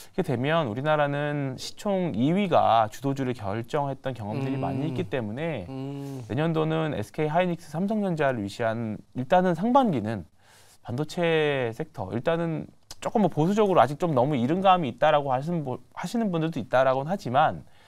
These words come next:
Speaker 1: 어, 우리나라 주식, 원래 주식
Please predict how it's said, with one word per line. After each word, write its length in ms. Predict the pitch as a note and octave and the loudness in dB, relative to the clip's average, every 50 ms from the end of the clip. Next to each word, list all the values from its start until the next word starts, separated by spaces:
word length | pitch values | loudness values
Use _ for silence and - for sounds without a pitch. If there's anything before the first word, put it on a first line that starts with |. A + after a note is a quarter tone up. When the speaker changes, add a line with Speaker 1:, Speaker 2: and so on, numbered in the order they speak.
| - - - - - _ _ _ _ _ _ _ _ _ - | -20 -20 -20 -20 -20 _ _ _ _ _ _ _ _ _ 0
Speaker 1:
어, 480 | D3+ C#3 C3+ C3+ C3 B2+ A#2+ - - - - | 2 4 4 4 4 2 2 0 -6 -6 -2
우리나라 540 | - D#3+ F#3 G3+ G3 F#3+ F#3+ F#3+ F3+ E3+ - - | 0 0 2 4 4 6 8 8 6 6 4 2
주식, 300 | - - F#3+ G3+ - - - | 0 0 0 0 0 0 2
원래 280 | - C3+ E3+ G3+ G#3+ F#3+ | 4 4 6 6 4 2
주식 400 | - D#3 E3+ E3+ - - - | 2 0 -2 -2 -4 -8 -20